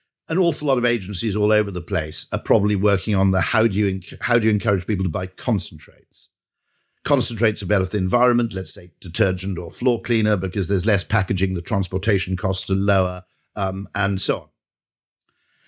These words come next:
Now, actually, that's a problem you can't solve at the brand level because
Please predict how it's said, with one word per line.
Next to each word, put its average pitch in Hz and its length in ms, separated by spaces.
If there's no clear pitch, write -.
Now, 151 140
actually, 202 400
that's 113 240
a 98 60
problem 117 340
you 120 100
can't 117 340
solve 117 300
at 104 60
the 113 80
brand 104 360
level 90 400
because 101 500